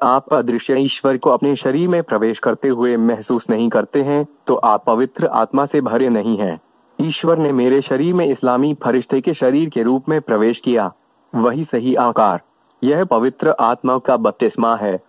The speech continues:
यदि आप अदृश्य ईश्वर को अपने शरीर में प्रवेश करते हुए महसूस नहीं करते हैं, तो आप पवित्र आत्मा से भरे नहीं हैं। ईश्वर ने मेरे शरीर में इस्लामी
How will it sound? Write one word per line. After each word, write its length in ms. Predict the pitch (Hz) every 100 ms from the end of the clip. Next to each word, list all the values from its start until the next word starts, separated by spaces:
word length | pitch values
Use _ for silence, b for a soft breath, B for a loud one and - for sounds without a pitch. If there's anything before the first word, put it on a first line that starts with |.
| _ _ -
यदि 380 | 127 147 208 220 135
आप 300 | 127 135 151
अदृश्य 420 | 120 117 113 135
ईश्वर 420 | 139 135 - 135
को 120 | 123
अपने 260 | 131 127 143
शरीर 340 | - 135 170
में 140 | 180 170
प्रवेश 360 | 113 107 110
करते 280 | - - -
हुए 300 | 131 120 120
महसूस 520 | 113 117 110 123 113
नहीं 200 | 117 113
करते 340 | 113 107 - 143
हैं, 240 | 143 147 - -
तो 80 | 127
आप 280 | - 107 -
पवित्र 380 | 113 127 - -
आत्मा 400 | - 113 - 139
से 160 | 143 135
भरे 280 | 110 131
नहीं 280 | 120 104 113
हैं। 240 | 101 85 - _ _ _ -
ईश्वर 360 | 156 - 165
ने 140 | 160 143
मेरे 300 | 123 127 135
शरीर 340 | 135 143 180
में 100 | 175
इस्लामी 480 | 135 - 123 135